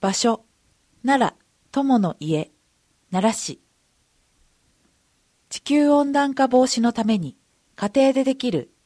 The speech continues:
エコな料理を一緒に作ってみませんか？定員十二人、先着。参加費八百円。対象、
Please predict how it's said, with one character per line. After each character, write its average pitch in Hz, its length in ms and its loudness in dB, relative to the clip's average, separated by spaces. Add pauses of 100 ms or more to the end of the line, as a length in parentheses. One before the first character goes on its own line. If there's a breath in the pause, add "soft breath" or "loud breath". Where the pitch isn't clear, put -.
(100)
エ 254 80 -4
コ 302 120 2
な 254 140 4
料 202 220 4
理 156 160 -6
を - 140 -10
一 165 100 -10
緒 - 200 -2
に 202 240 -4 (120)
作 - 220 -4
っ - 20 -2
て 254 160 -2
み 175 100 -2
ま 175 140 -2
せ 208 160 -2
ん 175 80 -4
か？ 151 260 -12 (800)
定 269 260 4
員 247 220 -4 (320)
十 220 220 0
二 240 160 2
人、 208 200 0 (360)
先 220 240 0
着。 190 420 -6 (580)
参 269 280 -2
加 294 100 0
費 277 260 -6 (260)
八 175 220 -10
百 214 260 -2
円。 147 180 -2 (1120)
対 277 180 2
象、 240 400 -2